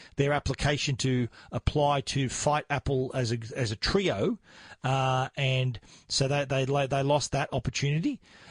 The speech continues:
So in the meantime, other, other financial institutions have been jumping on Apple Pay, but still no word from the big three,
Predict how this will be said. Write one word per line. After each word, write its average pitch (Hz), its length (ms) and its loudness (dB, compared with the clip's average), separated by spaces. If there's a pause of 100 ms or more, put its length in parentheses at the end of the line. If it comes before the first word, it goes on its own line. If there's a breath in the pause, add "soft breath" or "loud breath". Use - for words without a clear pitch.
So 135 560 2 (340)
in 175 240 2
the 165 80 2
meantime, 180 720 2
other, 190 440 0 (360)
other 185 320 2
financial 175 540 0
institutions 160 560 0
have 160 80 0
been 151 160 0
jumping 165 300 0
on 165 100 0
Apple 165 240 0
Pay, 175 380 -2 (260 loud breath)
but - 140 -6
still 196 480 2
no 175 340 2
word 151 400 0
from 156 280 0
the 156 80 0
big 135 280 -2
three, 214 460 -2